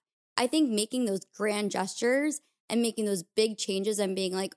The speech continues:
"Oh, well, I didn't work out this week, so I might as well never work out again." That's just stupid. Hop back on, tell yourself, "It's okay, not a big deal. Tomorrow's a new day. I can get started,"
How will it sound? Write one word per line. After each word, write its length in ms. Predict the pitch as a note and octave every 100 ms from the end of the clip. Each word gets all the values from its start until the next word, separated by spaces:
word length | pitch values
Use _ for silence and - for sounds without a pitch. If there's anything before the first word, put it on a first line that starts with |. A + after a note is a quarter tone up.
| -
"Oh, 320 | C#4 C4 A3+
well, 300 | A3 A3 A3
I 160 | G3+ A3
didn't 220 | A#3+ A3+
work 180 | A3 A3
out 160 | G#3
this 180 | G#3 -
week, 180 | G#3 G3+
so 140 | G#3+
I 40 | G3
might 200 | G3+ G3+
as 100 | G3+
well 120 | G3
never 280 | G3 F#3+ F#3+
work 200 | F#3+ -
out 160 | F#3
again." 480 | F#3+ A3 G3 F#3 F#3+ - _ _
That's 240 | - C4+ -
just 160 | E4
stupid. 460 | - G#4 - - - _ _ _ -
Hop 220 | D#4+ -
back 260 | F4 F4
on, 380 | A3 G#3 A3+ C4 -
tell 180 | B3+ B3+
yourself, 460 | D4 B3+ A#3 A#3 -
"It's 180 | A3+
okay, 360 | C#4 B3 G#3 G#3+
not 260 | G3 G3+ G#3+
a 40 |
big 200 | G#3+ G#3
deal. 380 | G3 G3+ A#3+ - _
Tomorrow's 400 | - A#3+ A3 A3+
a 80 | A3
new 180 | G3+ G3+
day. 320 | G3+ A3 A#3+ -
I 140 | G3
can 180 | - G3+
get 160 | F#3+
started," 500 | - F#3+ F3+ F3+ F3+